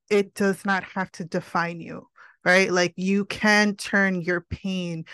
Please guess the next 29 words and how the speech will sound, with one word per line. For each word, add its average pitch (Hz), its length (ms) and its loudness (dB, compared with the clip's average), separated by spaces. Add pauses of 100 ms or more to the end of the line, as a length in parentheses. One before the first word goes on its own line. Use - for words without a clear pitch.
(240)
your 185 160 0
trauma, 180 800 2 (100)
your 190 140 2
sorrow, 185 640 2
all 196 340 2
of 226 160 0
these 208 280 -4
really 196 360 0
negative, 185 580 -2
shitty 196 560 -6
things 190 300 -4
that 170 180 -4
we 202 220 -6 (120)
all 214 360 2
experience, 196 800 -6 (400)
whether 185 260 2
we 190 120 2
have 180 200 0
a 175 60 -4
podcast 170 640 -2
and 175 100 -8
talk 180 200 -4
about 175 200 -4
it 165 100 -8
or 156 120 -6
not. 170 340 -4 (640)
I 214 220 4
want 214 420 2
my 196 320 0